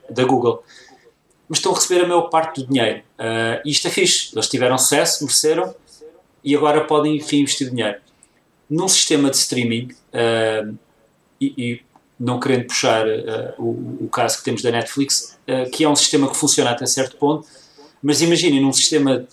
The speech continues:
de streaming de videojogos no futuro em que há um, um grande vencedor, vamos imaginar a Microsoft ou a Google,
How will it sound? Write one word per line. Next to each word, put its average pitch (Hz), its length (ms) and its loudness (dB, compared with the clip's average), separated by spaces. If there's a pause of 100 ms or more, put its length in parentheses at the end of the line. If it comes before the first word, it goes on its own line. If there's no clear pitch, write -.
de 120 160 -2
streaming 127 480 -2
de 107 80 -12
videojogos 120 440 0
no 135 120 0
futuro 151 500 0
em 127 140 0
que 135 80 -2
há 127 100 4
um, 139 400 2 (360)
um 127 100 2
grande 127 400 2 (180)
vencedor, 135 640 0
vamos 123 220 0
imaginar 120 460 2
a 117 40 2
Microsoft 120 540 -2
ou 123 100 2
a 113 40 4
Google, 120 420 -2